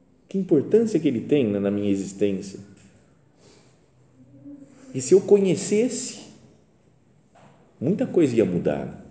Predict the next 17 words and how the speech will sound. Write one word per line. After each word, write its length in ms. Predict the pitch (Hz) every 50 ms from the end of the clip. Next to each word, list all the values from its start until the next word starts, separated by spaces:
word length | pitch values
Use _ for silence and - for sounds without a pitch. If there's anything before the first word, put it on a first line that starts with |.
| - - - - - - - _ _ _ _ _ _ _ _ _ _ _ _ _ _ _ _ _ - - - - -
A 60 | 98
própria 300 | - - 147 175 196 202
mulher 260 | 190 131 110 110 110
samaritana, 720 | 107 - 92 92 90 82 78 87 - 127 160 143 90 78 - - - - - - - - - _ _ _
depois 260 | - 82 78 - 123 151
de 60 | -
conversar 640 | 156 - 143 123 104 98 87 85 - - 95 95 98
com 100 | 92 85
Jesus, 500 | 87 80 73 - 117 131 139 120 78 82
vai 120 | 92 90
perguntando 480 | - 104 95 85 85 80 80 95 90 85
umas 160 | 82 - -
coisas, 280 | - 131 131 98 101
tem 80 | - 95
uma 120 | 95 98
conversa 420 | 95 - 87 82 92 110 - - 101
longa. 500 | 95 107 135 139 110 87 78 78 82